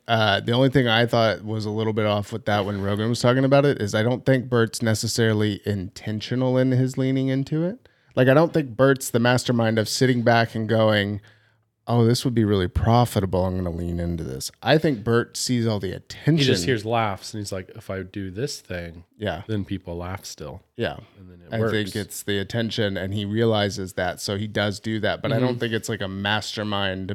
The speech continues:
Speaker 1: puppeteer
Speaker 2: Right.
Speaker 1: thing where Bert's sitting back and being like, "The best thing for my career would be to manipulate in this way."
Speaker 2: He's just trying to create a new Get Her Done.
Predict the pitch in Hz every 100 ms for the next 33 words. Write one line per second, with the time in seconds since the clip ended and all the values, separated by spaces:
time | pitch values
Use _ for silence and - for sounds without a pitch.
0 | - 120 110 101 98 123 120 - 101 95
1 | 95 98 110 104 - 113 104 104 98 98
2 | 104 98 98 98 92 92 - - - -
3 | - 101 117 160 - 214 202 190 170 160
4 | 135 104 98 90 95 98 104 101 101 120
5 | 143 147 131 127 120 120 170 - - 147
6 | 147 - 147 127 - 127 117 107 104 95
7 | 98 92 87 80 -